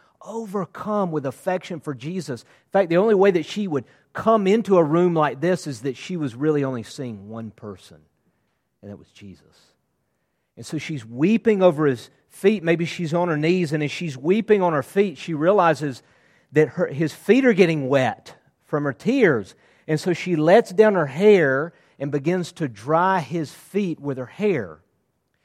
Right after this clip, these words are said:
Now, can you imagine what you would be feeling as you're watching this happen? She's kissing his feet, she's weeping. One word for you, awkward,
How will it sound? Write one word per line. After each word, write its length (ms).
Now, 400
can 100
you 100
imagine 360
what 160
you 160
would 120
be 120
feeling 420
as 100
you're 140
watching 480
this 180
happen? 460
She's 280
kissing 580
his 180
feet, 460
she's 280
weeping. 680
One 260
word 240
for 260
you, 300
awkward, 800